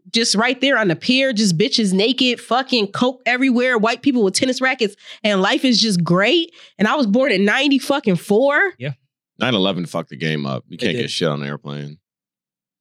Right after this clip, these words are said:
Speaker 2: Yeah.
Speaker 1: That
Speaker 2: Fuck,
Speaker 1: shit
Speaker 2: fuck
Speaker 1: is
Speaker 2: the coke
Speaker 1: ass.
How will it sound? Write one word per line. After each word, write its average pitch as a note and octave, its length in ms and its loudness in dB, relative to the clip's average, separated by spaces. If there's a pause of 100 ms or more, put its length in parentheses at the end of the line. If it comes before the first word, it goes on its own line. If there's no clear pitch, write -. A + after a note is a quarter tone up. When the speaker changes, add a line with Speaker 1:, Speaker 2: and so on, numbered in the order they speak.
(160)
Speaker 2:
Yeah. A#2+ 160 0 (2000)
Speaker 1:
That C#4 120 2
Speaker 2:
Fuck, D4+ 60 0
Speaker 1:
shit - 260 2
Speaker 2:
fuck C#3+ 100 -2
Speaker 1:
is D#3+ 80 2
Speaker 2:
the - 60 -10
coke C#3 200 -4
Speaker 1:
ass. G#3+ 1000 -2